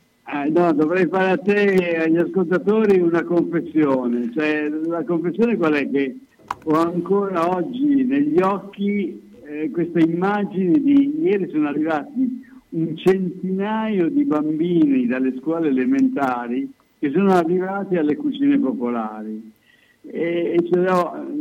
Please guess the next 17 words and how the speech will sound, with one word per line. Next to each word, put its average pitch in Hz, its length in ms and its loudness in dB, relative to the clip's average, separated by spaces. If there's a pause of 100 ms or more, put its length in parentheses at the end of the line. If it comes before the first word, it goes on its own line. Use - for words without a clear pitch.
(140)
negli 170 280 2
occhi, 214 260 -2
ma 156 100 4
non 156 200 6
solo, 175 260 -2
negli 135 220 2
occhi, 156 360 -4
anche 139 240 -2
nel 120 200 -2
cuore, 160 400 -4
perché 127 520 -4
è 139 140 -4
stata 156 240 -4
una, 139 160 -2
una, 131 180 0
una 127 760 -2
cosa, 131 1160 -4